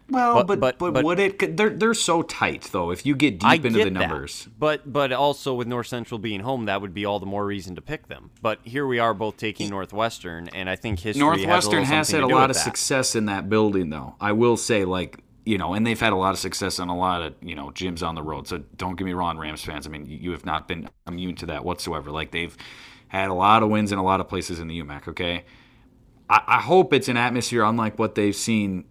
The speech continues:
Speaker 1: in a while at Clark Danielson, and it, it is really, really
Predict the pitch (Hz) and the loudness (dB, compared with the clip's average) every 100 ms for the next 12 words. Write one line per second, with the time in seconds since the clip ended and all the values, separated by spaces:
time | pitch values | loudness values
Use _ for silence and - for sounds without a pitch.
0 | _ 98 92 90 85 78 78 _ - 95 | _ -4 0 2 2 0 -6 _ -8 -6
1 | - 101 - 98 95 90 - 90 87 92 | -2 -2 0 -4 -2 -6 -6 -6 -6 -6
2 | 98 92 92 90 76 - - 92 98 104 | -6 -4 -4 -4 -4 -10 -12 -6 0 2
3 | 101 95 95 92 87 85 | 2 2 0 0 0 -4